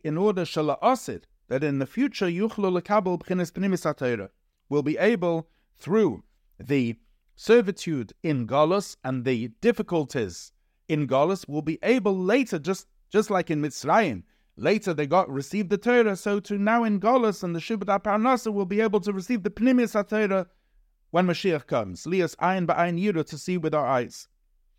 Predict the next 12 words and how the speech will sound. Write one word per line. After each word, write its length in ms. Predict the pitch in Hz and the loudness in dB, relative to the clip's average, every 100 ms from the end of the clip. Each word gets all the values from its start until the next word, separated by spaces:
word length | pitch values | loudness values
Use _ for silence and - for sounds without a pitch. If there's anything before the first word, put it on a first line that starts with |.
| _ _ _ | _ _ _
V'zeu 400 | 73 - 156 214 | -14 0 4 4
Beracha 540 | 185 185 180 190 190 180 | 2 2 4 4 2 0
Yaakov 340 | 170 170 175 | 2 2 -2
Yisracha 520 | 160 160 - 151 139 | -4 -4 -2 -2 -2
Yisrael. 400 | 139 127 131 104 | -6 -4 -4 -2
Now 260 | 107 175 208 | 2 4 4
we 140 | 180 | 2
can 180 | 175 151 | 0 -2
answer 320 | 175 208 185 | 0 0 -2
the 140 | 170 156 | -4 0
original 440 | 165 196 190 160 | 0 -2 -2 -4
question 600 | - 190 220 - 131 101 | 2 2 2 -2 -8 -8